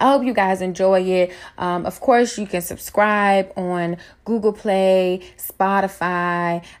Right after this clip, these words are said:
iTunes, uh, iHeartRadio.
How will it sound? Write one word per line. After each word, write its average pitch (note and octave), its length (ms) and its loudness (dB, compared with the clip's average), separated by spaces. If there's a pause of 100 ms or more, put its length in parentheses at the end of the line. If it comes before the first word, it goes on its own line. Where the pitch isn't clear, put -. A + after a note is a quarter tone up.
(100)
iTunes, F#3 1300 -2
uh, E3+ 200 -8
iHeartRadio. F3+ 1160 -2